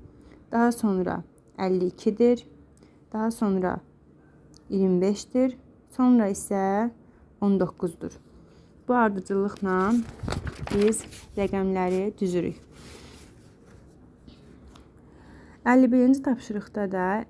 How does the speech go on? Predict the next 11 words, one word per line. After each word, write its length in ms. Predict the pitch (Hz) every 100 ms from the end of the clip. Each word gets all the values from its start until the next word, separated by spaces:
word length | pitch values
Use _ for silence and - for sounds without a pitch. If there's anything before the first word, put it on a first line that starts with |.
| -
eyni 240 | 247 240
misaldır. 800 | 190 190 - 180 175 175 202 220 - - - -
Burada 240 | - 233 254 247
isə 180 | 240 196
deyir 220 | 208 202 202
ki, 220 | - 208
yenə 460 | 185 180 180 226 240
ədədləri 720 | 208 202 190 185 180 196 226
artan 400 | - 185 - 208
sıra 300 | 202 185 185
ilə 460 | 185 180 180 190